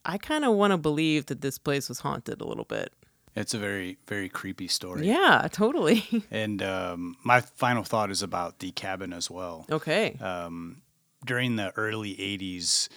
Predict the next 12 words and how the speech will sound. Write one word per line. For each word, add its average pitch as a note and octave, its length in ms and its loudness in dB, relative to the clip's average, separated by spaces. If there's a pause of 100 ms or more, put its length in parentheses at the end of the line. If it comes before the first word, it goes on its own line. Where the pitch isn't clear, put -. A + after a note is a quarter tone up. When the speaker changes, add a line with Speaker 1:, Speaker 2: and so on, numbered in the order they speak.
(100)
Speaker 2:
it G#2+ 100 -6
was G2 240 0
a F2 200 -6 (160)
big G#2 200 -2
thing G2 420 -4
to - 120 -8
do F#2 300 -6
time G2 320 -4
capsules. G#2 680 -4
You A2+ 80 -2
know, G#2+ 140 -2
you'd, F2+ 240 -6